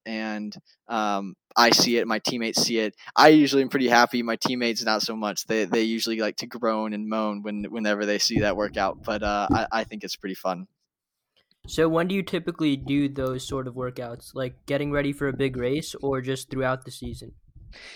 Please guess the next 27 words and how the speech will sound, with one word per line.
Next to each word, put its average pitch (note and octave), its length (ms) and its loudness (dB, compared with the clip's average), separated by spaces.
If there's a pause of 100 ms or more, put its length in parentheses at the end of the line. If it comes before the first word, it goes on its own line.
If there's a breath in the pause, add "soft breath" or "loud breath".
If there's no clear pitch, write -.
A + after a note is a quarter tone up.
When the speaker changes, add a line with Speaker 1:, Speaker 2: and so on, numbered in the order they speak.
Speaker 1:
Yeah, F3+ 340 12
you C#3 200 4
know, D#3 240 6
uh, D3 580 4 (180)
the C3 460 2
six - 220 4
hundred, E3+ 220 0
three C3+ 140 -2
hundred C3 160 -4
workout, B2 380 -2
the A#2+ 60 -6
great B2+ 440 -2
thing C3 160 -6
about A#2 320 0
it, A2 180 -8 (260 loud breath)
um, A#2 520 -2 (180)
is B2 580 4 (280)
it's C#3 240 2
a, A#2+ 500 4 (160)
it's - 140 2
a C#3+ 40 4
benchmark B2+ 520 0
workout B2+ 300 -2
for - 120 -10
me. A#2 180 -6
So A#2 640 2
I, B2+ 600 2